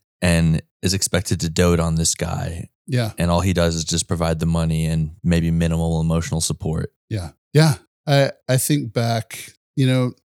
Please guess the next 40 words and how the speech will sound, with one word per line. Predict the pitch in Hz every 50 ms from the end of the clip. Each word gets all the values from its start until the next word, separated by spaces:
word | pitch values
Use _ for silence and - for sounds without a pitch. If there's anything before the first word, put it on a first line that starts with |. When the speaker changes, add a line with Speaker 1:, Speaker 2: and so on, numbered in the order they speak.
| _ _ _
Speaker 2:
I | 147 139
have | 131 127 123 120 117 113 110 - - -
really | 143 131 123 123 123 123 120 117 110
good | 110 117 113 110 107 107 110 - _ _ _
memories | 135 127 123 123 117 113 110 107 107 104 104 110
of | 104 98 113
my | 107 101 104 104 104 104 104 104 104 104 104 104 104 - _ _ _
grandfather. | - 101 98 101 95 90 - 92 90 90 87 90 92 92 92 92 - _ _ _ _
I | 139
have | 151
really | 156 131 120 110
good | 104 95
memories | 101 101 101 98 101 98 101
of | 104
my | 95 95
dad, | 101 98 107 123 131 92 87 85 90 - _ _ _
um, | - 98 92 90 90 90 90 87 -
who's | 101 95 -
still | - - - 90 87
around. | 87 85 85 85 85 92 104 110 - - _ _ _
My | - 107 98
grandfather's | 98 104 107 104 - 110 107 95 92 92 87 92 95
not, | 95 95 101 110 107 95 92 - _ _
but | - 92 85 82 85 98 - _ _ _
what | 139 143 147
I | 180
remember | 185 175 156 123 110 107 110 117 113 110 101 92 92 95
about, | 95 92 98 95 92 87 90 85 - - _ _ _
one | 139 135 151
of | 165 147
the | 139 127
things | 110 - 117 110 -
I | 110
remember | 104 101 104 101 98 95
about | 90 92 92 85
my | 82 82
grandfather | 82 87 87 82 - 85 80 80 78 82 82 - -
is, | - 92 92 87 87 92 - - - - - - - - _ _
is | - 92 90 -
that | 101 98 98 98 101 101 98 101 98 - - - -